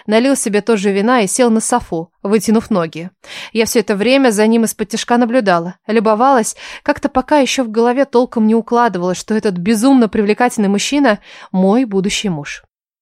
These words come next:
А еще я отчетливо чувствовала, что он не в настроении, но дело вовсе не во мне,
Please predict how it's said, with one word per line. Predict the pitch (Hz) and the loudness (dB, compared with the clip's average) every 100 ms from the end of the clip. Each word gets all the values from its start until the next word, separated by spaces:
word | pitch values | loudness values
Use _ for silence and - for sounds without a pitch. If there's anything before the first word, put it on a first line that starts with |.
| _ | _
А | 277 | 0
еще | 262 - 262 262 | 2 2 0 0
я | 233 247 | 0 2
отчетливо | 247 - 285 254 240 | 2 2 0 2 -2
чувствовала, | 233 302 311 240 208 196 - - - | -2 -4 -4 -2 -2 -2 -8 -20 -16
что | - 285 | -2 2
он | |
не | 277 | 4
в | 247 | 4
настроении, | 262 - 220 185 180 180 | 0 0 0 0 0 0
но | 190 | 0
дело | 202 269 240 | 2 2 2
вовсе | 226 254 - | 2 0 0
не | 233 | 2
во | 226 240 | 2 2
мне, | 247 294 | 2 0